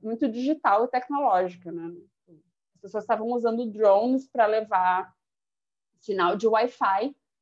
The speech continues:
pra partes da cidade que estavam sem Wi-Fi, pra que as pessoas que estivessem trancadas em prédios, em lugares, pudessem sinalizar onde elas estavam, sabe? Criaram um doc, tipo um Google Docs, com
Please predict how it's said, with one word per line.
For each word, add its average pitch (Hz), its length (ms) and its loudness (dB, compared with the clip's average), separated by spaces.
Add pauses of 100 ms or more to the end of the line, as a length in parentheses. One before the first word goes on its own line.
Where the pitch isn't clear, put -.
(420)
pra 226 100 0
partes 214 480 0
da 214 100 -10
cidade 208 340 -4
que - 60 -20
estavam 240 280 -2
sem 240 220 -10
Wi-Fi, 247 540 -4 (340)
pra 208 100 -16
que - 60 -14
as 220 80 -12
pessoas 240 260 -12
que - 60 -20
estivessem 226 380 -2
trancadas 202 580 -4
em 185 120 -8
prédios, 190 580 0
em 185 100 -12
lugares, 185 420 -2
pudessem 226 480 -2
sinalizar 233 800 -4
onde 226 140 -4
elas 233 160 -2
estavam, 180 440 -2
sabe? - 200 -20 (840)
Criaram 214 440 2
um 226 80 -6
doc, 220 400 2
tipo 208 320 -16
um 214 100 -8
Google 208 240 -6
Docs, 185 420 -2 (600)
com 233 480 -18